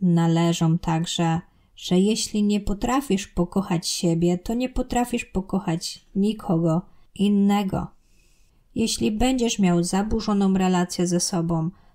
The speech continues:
to twoje inne relacje też będą zaburzone. Być może, słysząc o tej miłości do siebie,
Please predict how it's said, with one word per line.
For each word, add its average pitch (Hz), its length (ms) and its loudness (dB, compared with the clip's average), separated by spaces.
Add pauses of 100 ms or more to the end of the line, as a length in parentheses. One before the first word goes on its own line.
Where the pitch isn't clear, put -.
(120)
to 269 120 0
twoje 180 460 2
inne 185 400 4
relacje 165 580 0
też 202 360 -2
będą 160 540 2 (400)
zaburzone. 180 840 2 (1400)
Być 196 380 0
może, 269 380 2
słysząc 233 720 0
o 202 160 0
tej 196 180 2
miłości 196 580 0
do 185 120 2
siebie, 170 520 -2